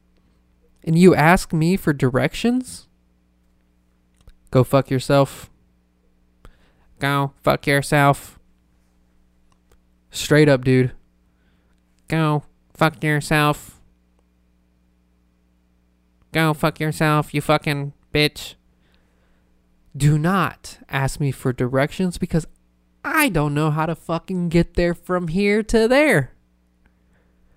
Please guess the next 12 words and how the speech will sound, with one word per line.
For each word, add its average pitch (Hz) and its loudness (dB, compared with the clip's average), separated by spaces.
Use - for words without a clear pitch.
Guess 160 8
what 165 10
I'm 247 8
gonna 214 6
do? 139 2
I'm 175 2
gonna 147 4
take - -2
out 123 -6
my 127 -6
fucking 214 -6
phone, 131 0